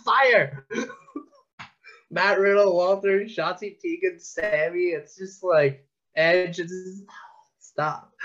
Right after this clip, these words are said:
<laughs> And Bianca. Bianca. <laughs> Uh, this good, good pick. Good pick. And it's back to you 'cause I just,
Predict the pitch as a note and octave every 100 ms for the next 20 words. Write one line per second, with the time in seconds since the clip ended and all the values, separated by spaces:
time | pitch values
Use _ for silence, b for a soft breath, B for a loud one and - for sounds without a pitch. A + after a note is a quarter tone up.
0 | - A3+ - G#3 D4 C4+ A3 F3+ E3+ D#3+
1 | D3+ A3+ A#3 - A3+ G3+ G3+ - - _
2 | _ _ _ b b b b b b E3+
3 | E3+ C#3+ - E3 D#3 - C#3+ F#3 G3+ -
4 | - _ - D#3 E3 - B2+ A2+ - -
5 | C#3 C#3 - A#2 A2+ C#3+ D#3+ F3 F3 C3+
6 | A2+ C3 C#3+ D3 - A#2 A#2 A#2+ B2+ A#2
7 | A#2 G#2+ A#2+ B2+ B2 A2